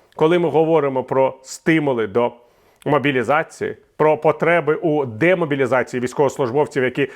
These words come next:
вже прослужили майже двадцять два місяці, а можуть прослужити ще двадцять два і більше,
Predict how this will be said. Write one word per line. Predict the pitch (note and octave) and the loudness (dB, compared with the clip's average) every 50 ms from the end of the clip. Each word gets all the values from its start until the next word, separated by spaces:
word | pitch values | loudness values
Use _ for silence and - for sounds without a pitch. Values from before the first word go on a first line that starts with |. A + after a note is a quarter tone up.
| - - | -12 -8
вже | C3 C3+ B2+ B2 E3+ E3+ | -6 -4 0 2 2 2
прослужили | - - C3 B2+ - C#3+ C3+ A#2 C#3+ C#3+ B2+ A#2+ | 2 -2 -6 -6 -4 -4 -2 0 0 0 0 2
майже | C3 C#3+ C#3 A#2 C3 | 0 0 0 -2 -4
двадцять | B2+ B2 C#3+ D3+ C#3 - D3+ B2 | -2 -2 0 0 0 -2 -4 -2
два | B2+ D3+ D3 | 0 0 0
місяці, | C#3+ D#3 C#3+ - D#3 - - - | 0 -2 -4 -6 -6 -4 -2 0
а | D#3+ D#3+ | 0 0
можуть | D#3 D#3+ F#3 F#3 D3+ D3+ D3 - | 2 2 2 2 2 2 0 -4
прослужити | C#3 B2+ - D#3+ C#3 C3+ C#3 - C#3+ - | -4 -4 -4 -2 -2 -2 -2 -4 -4 -8
ще | - - - - - G#3+ A#3 A3+ - - | -10 -10 -6 0 2 2 2 2 -2 -6
двадцять | B2 F3+ D#3 C#3+ C3 - C#3+ B2 | -2 0 2 2 0 -2 -6 -6
два | A#2 B2 C3 B2+ - - | -2 0 0 0 -2 -4
і | E3+ C#3+ C#3+ | -6 -6 -6
більше, | - C3 A#2+ E3 D#3+ B2 F#2 - - - | -6 -6 -2 -2 -2 -2 -2 -6 -10 -14